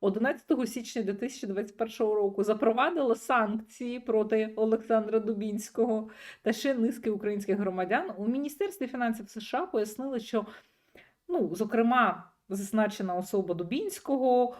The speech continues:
була частиною російської мережі зовнішнього впливу, пов'язаної з нардепом Оланд-, Андрієм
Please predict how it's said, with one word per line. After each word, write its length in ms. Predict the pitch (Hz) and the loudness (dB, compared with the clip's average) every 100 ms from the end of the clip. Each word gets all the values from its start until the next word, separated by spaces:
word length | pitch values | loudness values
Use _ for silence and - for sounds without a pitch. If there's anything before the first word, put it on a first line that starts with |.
| - | -14
була 1040 | 170 202 269 269 269 269 226 202 208 214 214 | -6 -2 2 2 0 0 4 6 6 6 2
частиною 840 | 220 226 - - 247 269 277 277 | 0 -4 -4 -4 -4 -2 0 0
російської 460 | 233 226 214 - 185 | 0 -2 -4 0 0
мережі 560 | 175 175 180 196 196 156 | 0 -4 -2 0 0 -2
зовнішнього 600 | 160 156 156 156 180 220 | -2 -2 -4 -6 -6 -6
впливу, 460 | 226 - 285 277 269 | -6 -4 -4 -4 -4
пов'язаної 1040 | 190 156 170 208 226 240 226 226 226 226 - - 165 | -6 -4 0 0 0 0 0 0 -2 -4 -12 -14 -10
з 420 | 156 151 226 262 | -8 -2 -2 -2
нардепом 720 | 190 160 156 160 202 208 196 | -2 -2 -2 -2 -2 -4 -6
Оланд-, 480 | 165 170 156 151 151 | -6 -4 -4 -4 -4
Андрієм 600 | 165 165 156 180 214 196 | -4 -4 -2 -2 -2 -4